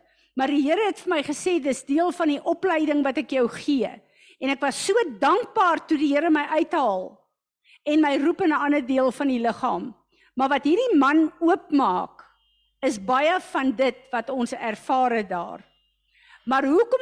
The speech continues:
ek wil hê julle moet dit luister, is dat hierdie man met sy getuienis, die hoogste plek van satanisme in die wêreld is Italië.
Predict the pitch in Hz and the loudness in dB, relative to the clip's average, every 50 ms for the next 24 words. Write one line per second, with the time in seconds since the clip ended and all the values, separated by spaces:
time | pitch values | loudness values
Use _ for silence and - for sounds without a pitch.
0 | 494 466 - - 415 381 339 330 330 320 311 311 311 294 285 277 277 - 247 226 | 0 -4 -4 -4 -4 -2 0 0 0 0 0 2 2 0 0 0 -4 -4 -2 0
1 | 240 262 339 - - - - 254 208 190 185 180 180 - _ _ _ _ _ _ | 0 0 0 -2 -4 -6 -4 -4 -2 -2 -4 -8 -14 -20 _ _ _ _ _ _
2 | _ _ - 269 - - 294 254 254 262 269 339 440 480 440 311 254 247 269 302 | _ _ -4 -2 -2 0 -2 -2 0 2 2 2 2 4 4 4 2 4 4 4
3 | 311 311 302 277 - - 269 233 - - - - 208 294 285 294 285 262 254 220 | 4 4 2 2 -2 -4 -4 -2 -4 -6 -6 -4 -2 -2 0 0 0 0 0 0
4 | 185 196 190 175 - - - - - - _ _ _ _ _ _ _ _ _ _ | -2 -4 -6 -12 -14 -16 -18 -20 -20 -20 _ _ _ _ _ _ _ _ _ _
5 | _ _ 302 330 285 262 269 339 392 480 - - - - - - - 415 403 415 | _ _ 4 4 4 6 4 4 2 2 0 -2 -8 -10 -12 -8 -4 -2 0 0
6 | 440 494 - _ _ _ _ _ _ _ - - - 277 202 180 - _ - - | -2 -2 -6 _ _ _ _ _ _ _ -2 0 0 0 -2 -4 -8 _ -20 -20
7 | - _ _ _ _ _ _ _ _ _ _ _ _ _ _ _ _ _ _ _ | -20 _ _ _ _ _ _ _ _ _ _ _ _ _ _ _ _ _ _ _
8 | _ _ - 392 381 359 359 349 - - 359 339 311 - 311 302 277 277 277 - | _ _ -2 0 2 2 2 2 0 -2 -4 -2 -2 -2 0 0 2 2 0 -2
9 | - - - 277 240 214 190 - - 214 - _ _ _ _ _ _ _ _ _ | -4 -4 -2 -2 -2 -2 -4 -6 -10 -16 -20 _ _ _ _ _ _ _ _ _
10 | 302 311 392 403 403 269 269 262 262 262 262 269 262 254 - - - 247 - 294 | -2 2 2 2 2 2 2 0 0 0 0 0 -2 -4 -6 -4 -4 -4 -4 -4
11 | 277 233 - - 240 226 208 196 196 190 180 175 175 | -8 -8 -6 -4 -4 -2 0 -2 -2 -2 -4 -6 -8